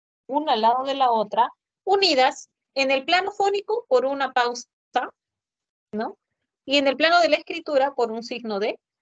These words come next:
puntuación. Vamos a encontrar, por ejemplo, las oraciones.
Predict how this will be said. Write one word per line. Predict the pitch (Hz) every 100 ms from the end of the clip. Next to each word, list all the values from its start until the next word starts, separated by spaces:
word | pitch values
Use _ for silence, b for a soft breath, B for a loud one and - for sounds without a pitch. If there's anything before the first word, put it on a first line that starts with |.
| _
puntuación. | 208 190 - - - - - _ _ _ _ _ _ _ _ _ _ _ _
Vamos | 190 208 262
a |
encontrar, | 269 294 294 254 247 -
por | 220 240
ejemplo, | 285 302 240 202 196 -
las | 202 -
oraciones. | 185 - - 214 196 - -